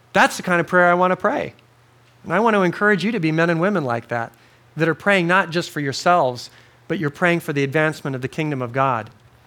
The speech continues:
And the third thing that they ask for is they ask for God to do more of what got them in trouble in the first place, healings. They'd healed this man that had been born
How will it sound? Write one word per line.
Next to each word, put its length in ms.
And 140
the 60
third 260
thing 160
that 140
they 120
ask 300
for 260
is 140
they 160
ask 300
for 180
God 240
to 60
do 180
more 300
of 100
what 160
got 200
them 120
in 80
trouble 320
in 80
the 60
first 300
place, 420
healings. 640
They'd 180
healed 260
this 160
man 340
that 100
had 140
been 160
born 440